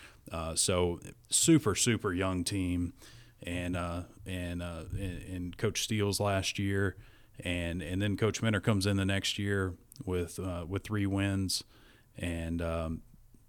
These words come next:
you know, it, it's just gone up from there. This past season, four wins in the C A A.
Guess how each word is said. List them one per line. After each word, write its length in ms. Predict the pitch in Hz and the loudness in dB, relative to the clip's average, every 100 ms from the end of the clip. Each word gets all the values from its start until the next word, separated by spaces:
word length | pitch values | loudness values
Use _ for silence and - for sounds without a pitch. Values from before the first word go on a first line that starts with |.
| - | -8
you 120 | - | -4
know, 220 | 82 82 - | -4 -6 -4
it, 260 | 120 117 - - | 0 0 -2 -14
it's 320 | - - - | -14 -4 0
just 220 | 139 120 | 4 4
gone 200 | 127 110 | 6 4
up 260 | 90 101 - | 2 0 0
from 200 | - 87 | -2 -2
there. 300 | 87 80 - - - - - - - - - - | -2 -4 -8 -16 -16 -16 -18 -20 -20 -20 -20 -2
This 160 | 127 - | 0 4
past 360 | 123 113 - | 6 6 6
season, 480 | - 110 101 98 87 - - - - | 4 4 2 0 0 -8 -20 -20 -8
four 280 | - 123 113 | 4 6 8
wins 280 | 113 110 101 | 8 6 6
in 80 | 101 | 4
the 60 | |
C 260 | - 107 101 | 4 4 2
A 180 | 98 98 | 4 4
A. 260 | 101 101 | 2 2